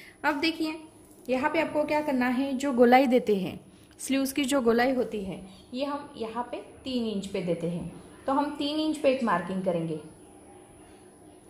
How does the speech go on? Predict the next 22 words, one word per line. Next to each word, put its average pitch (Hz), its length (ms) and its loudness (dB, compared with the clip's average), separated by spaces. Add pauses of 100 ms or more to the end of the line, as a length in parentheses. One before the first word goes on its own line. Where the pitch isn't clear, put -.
(380)
अभी 262 160 6
तीन 320 280 4
इंच 349 240 2
पे 349 100 0
मार्किंग 285 420 2
करने 262 240 4
के 262 140 2
बाद 247 300 0 (360)
एक 269 200 2
इंच 311 240 6
हमें 302 180 2
सीधा 294 360 0
लेना 214 260 0
है। 175 280 -6 (1200)
ये 190 100 -2
देखिए, 190 260 -4 (1040)
एक 254 180 2
इंच 330 180 2
हम 320 140 2
सीधा 294 360 4
लेते 269 300 4
हैं 311 160 0